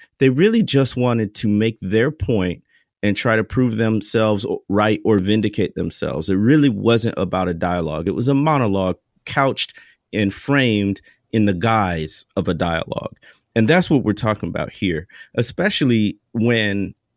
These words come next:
they get all the benefit and you do all the work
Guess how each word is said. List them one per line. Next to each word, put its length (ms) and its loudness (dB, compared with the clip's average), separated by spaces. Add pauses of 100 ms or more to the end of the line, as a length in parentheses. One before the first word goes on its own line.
(600)
they 380 2
get 160 2
all 140 4
the 100 2
benefit 640 0
and 160 0
you 120 2
do 220 2
all 140 -2
the 80 -6
work 460 -6